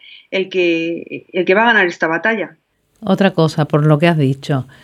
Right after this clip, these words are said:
Speaker 2: ¿qué diferencia realmente? Vamos a ver, vosotros me imagino que atendéis a todo el mundo, a todas las madres que lo necesiten, aunque seáis católicos, ¿no? Aunque sea
Speaker 1: Sí,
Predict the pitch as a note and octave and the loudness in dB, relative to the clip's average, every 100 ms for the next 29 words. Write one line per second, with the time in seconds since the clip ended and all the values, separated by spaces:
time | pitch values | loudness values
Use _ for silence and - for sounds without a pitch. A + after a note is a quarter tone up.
0 | - G3+ G#3 G3+ - F#3+ F#3+ F#3 - E3+ | 0 2 4 2 2 2 2 0 0 0
1 | E3+ E3 E3 E3 E3+ D#3+ E3 F3 E3 D#3+ | 2 0 0 0 0 0 0 0 0 0
2 | C#3+ C#3+ D3 C#3+ C#3+ F#3+ G3+ G#3 A3 G#3+ | 0 0 0 -2 0 -2 -2 0 0 0
3 | E3 D#3 C3+ F3 F3+ F3+ E3+ D#3+ D#3+ E3+ | 0 0 -2 -2 -2 -2 0 0 0 2
4 | G3+ G#3+ - _ _ _ - D#3 D#3+ D3+ | 2 0 -6 _ _ _ -6 -4 -2 -2
5 | D3 C#3+ D#3+ F#3+ D#3+ C#3 C3+ C#3+ D3 D3+ | -2 -2 -2 -2 -4 -4 -4 -4 -2 -2
6 | D3 D3 C#3+ D3 D3 D3 D3+ D3+ D3+ D3 | -4 -4 -6 -4 -4 -2 -4 -4 -4 -4
7 | C#3+ D3+ - G3+ G3+ D3+ C3+ - C#3 C#3+ | -4 -6 0 0 0 -2 -2 -6 -4 -2
8 | C#3+ C3 C#3 C#3+ F3+ E3+ D#3 F#3 D3+ B2 | -2 -2 -2 -2 -2 0 2 0 -2 -4
9 | A#2 C3+ D#3 F3 D3 B2+ D3 D3 D3+ D3 | -4 -4 -2 -4 -4 -6 -4 -2 -2 -4
10 | - - - _ _ _ A3 G#3 | -10 -20 -20 _ _ _ -12 -12